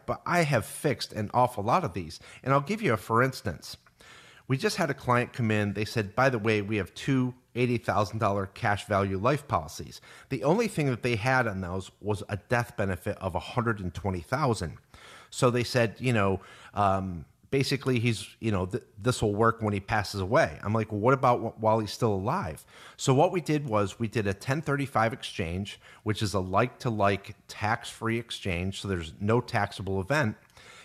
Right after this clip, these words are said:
And he went from a death benefit of a hundred twenty thousand up to one hundred eighty-six thousand, and it didn't cost him a dime.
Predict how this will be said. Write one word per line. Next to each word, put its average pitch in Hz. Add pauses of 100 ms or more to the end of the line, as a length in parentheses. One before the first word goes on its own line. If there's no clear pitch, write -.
(120)
And 127
he 127
went 175
from 135
a 120
death 127
benefit 110
of 98
a 95
hundred 123
twenty 156
thousand 101
up 107
to 110 (140)
one 110
hundred 104
eighty-six 104
thousand, 98 (400)
and 147
it 147
didn't 156
cost 135
him 110
a 104
dime. 117